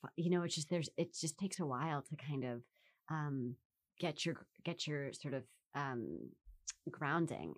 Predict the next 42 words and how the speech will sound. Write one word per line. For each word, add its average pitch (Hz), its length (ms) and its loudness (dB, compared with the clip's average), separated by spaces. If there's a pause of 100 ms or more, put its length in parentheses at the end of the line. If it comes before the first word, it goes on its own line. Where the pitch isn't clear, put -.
and 156 180 2
feel 156 280 4
that 143 180 0
you 147 200 2 (120)
have 151 200 -2
a 151 60 2
grip 120 300 0 (160)
on 147 240 4
that 135 180 0
place. 175 260 4
Even 180 240 4
if 196 140 -2
this 190 140 -2
place 202 260 -2
is, 175 120 -10
like, 151 180 2 (160)
you 160 80 0
know, 147 180 2
in 147 100 2
Arkansas, 139 440 -2
it's, 123 120 -8
like, 127 120 -8
this 135 100 -8 (100)
town 170 140 -4
of 170 100 -4
ten 185 140 -2
thousand 180 280 0
people, 208 360 4 (380)
it's - 200 -4
still, 196 560 4 (240)
it's, - 100 -6
like, 170 100 0
the 156 40 -4
smallest 156 280 0
place 151 180 -2
I've 160 80 2
ever 139 180 0
lived. 139 200 0 (180)
It 151 120 -4
still 180 360 2
is, 143 180 0
like, 135 280 0